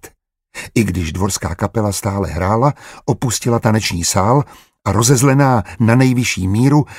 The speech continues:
vrazila do hraběnčina buduáru. Marie Filipína Tůnová seděla v křesle a komorná jí právě vtírala do obličeje krém proti vrázkám. Hraběnka nesnášela, když ji při intimních chvílích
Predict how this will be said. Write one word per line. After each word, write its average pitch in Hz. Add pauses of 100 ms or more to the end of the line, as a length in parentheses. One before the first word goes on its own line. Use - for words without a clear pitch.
(140)
vrazila 123
do 110
hraběnčina 110
buduáru. 85 (880)
Marie 131
Filipína 135
Tůnová 98
seděla 107
v -
křesle 123 (380)
a -
komorná 143
jí 104
právě 120
vtírala 127
do 90
obličeje 113 (220)
krém 113
proti 104
vrázkám. 95 (640)
Hraběnka 101
nesnášela, 95 (200)
když 95
ji 80
při -
intimních 113
chvílích 110